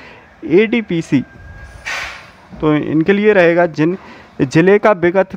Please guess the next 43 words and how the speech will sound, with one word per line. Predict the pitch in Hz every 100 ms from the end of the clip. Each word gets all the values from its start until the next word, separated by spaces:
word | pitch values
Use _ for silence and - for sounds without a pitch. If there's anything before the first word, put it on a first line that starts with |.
| -
तीन | 214 226
वर्षों | 196 180 202 202
में | 190 190 -
कक्षा | 175 -
दसवीं | 156 151 - 214
बोर्ड | 175 185
परीक्षा | 180 170 - 190
परिणाम | 175 170 175 180 - -
के | 196 180 - - -
औसत | 156 190 254 240
अंक | 180 180
का | 220
तीस | - 196 202
प्रतिशत, | - 185 185 - 208 - - - -
कुल | 165 170
तीन | 165 180 185
अंक, | 190 190 _ _ _ _
तीस | 180 185
अंक | 208 214
मिलेंगे। | 214 208 208
वहीं | 190 214
साक्षात्कार | 214 170 160 - 220 - 214 214 226 - - - -
जो | 180
रहेगा | 170 180 185
वो | 175
दस | 135 143
पर, | - 185
दस | 170 160 170
नंबर | 196 190 190
का | 196
रहेगा। | 170 160 175
एमएड | - 143 160 143
दस | 123 135
नंबर | 185 180 170
का | 175
रहेगा। | 165 151 165
पुरस्कार | 131 131 - 156
का | 156 160
भी | 190 240
सिलसिला | - 151 156 170
वही | 175 135 139
रहेगा | 131 131 175
जो | 175 240